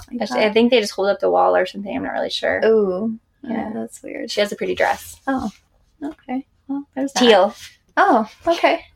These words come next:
Speaker 1: Very nice. I don't feel like I ever probably pranked you. I was probably too young to do anything to you.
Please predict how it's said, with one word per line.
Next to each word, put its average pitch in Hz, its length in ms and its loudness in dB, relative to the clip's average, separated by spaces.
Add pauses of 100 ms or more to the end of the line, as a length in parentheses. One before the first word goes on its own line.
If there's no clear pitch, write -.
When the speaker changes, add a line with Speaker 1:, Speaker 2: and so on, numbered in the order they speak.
(180)
Speaker 1:
Very 370 180 4
nice. 254 220 2 (640)
I 254 80 6
don't 427 180 4
feel 403 160 6
like 294 240 6
I 226 200 4
ever 233 180 6
probably 220 320 4
pranked 226 380 0
you. 139 100 0
I 214 160 4
was 214 120 0
probably 214 380 0
too 196 180 -2
young 202 260 4
to - 100 2
do 160 100 -2
anything 190 400 -2
to 147 60 0
you. 226 280 2